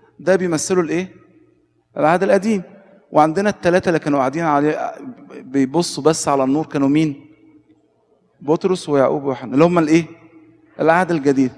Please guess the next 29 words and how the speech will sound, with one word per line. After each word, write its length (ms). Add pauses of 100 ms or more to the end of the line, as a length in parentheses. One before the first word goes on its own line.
(100)
طب 160
دي 140
ليها 200
علاقة 300
بالكنيسة؟ 540 (3000)
آه، 340
إن 120
الكنيسة 480
هي 100
مكان 360
تجمع 480
العهد 320
الجديد 380
مع 120
العهد 300
القديم. 320 (600)
هي 200
حضور 420
الله 320
وحضور 680 (240)
في 100
خلال 260
العهدين 500
مع 220
بعض. 320 (540)
كمان 260
حاجة 260
حلوة 280
قوي، 220